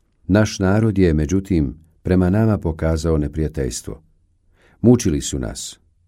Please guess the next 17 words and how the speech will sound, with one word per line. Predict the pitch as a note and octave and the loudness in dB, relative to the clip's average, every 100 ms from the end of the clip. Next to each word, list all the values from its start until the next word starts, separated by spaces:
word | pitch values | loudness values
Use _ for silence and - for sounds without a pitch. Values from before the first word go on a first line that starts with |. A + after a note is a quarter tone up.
| _ - | _ -4
i | F#2+ | -2
silom | - C#3 G#2+ D2 | 2 4 4 2
odvraćali | E2 G2+ G2+ G2+ F2 D#2 - - | 0 0 0 0 0 0 -6 -4
od | E2 | -2
naše | E2+ F#2 - D#2 | 0 -2 -2 -2
vjere, | E2 F2+ C#2 - _ _ _ _ _ - | 0 0 -2 -6 _ _ _ _ _ -4
kako | G2+ G3 | -2 0
bi | G2+ | 2
nas | F#2+ F#2 - | 0 -2 -2
ponovo, | A#2 B2 A#2 D#2+ - - | 0 2 0 -2 -6 -8
umjesto | F#2 E2+ D#2+ - D#2+ C#2 - - | -2 -2 -2 -4 -6 -6 -10 -4
robovanja | F#2+ A#2 F#2 C#2+ B1+ B1+ | 2 2 2 -2 -4 -6
Allahu | C#2 C#2+ D2+ D2+ - | -6 -4 -4 -4 -4
uzvišenome, | E2 E2+ F2 - E2 D#2 C#2+ B1+ _ _ _ _ - | -4 -2 -4 -2 -2 0 -2 -6 _ _ _ _ -4
vratili | F#2 A2+ B2 A2 F2 C#2+ - | 0 2 0 -2 -2 -4 -4
obožavanju | F#2+ F2 E2+ E2 D#2+ D#2 C#2+ C2+ | -2 0 0 0 0 0 -2 -6
kumira. | - D2 D2 C#2+ B1 | -6 -2 -2 -2 -6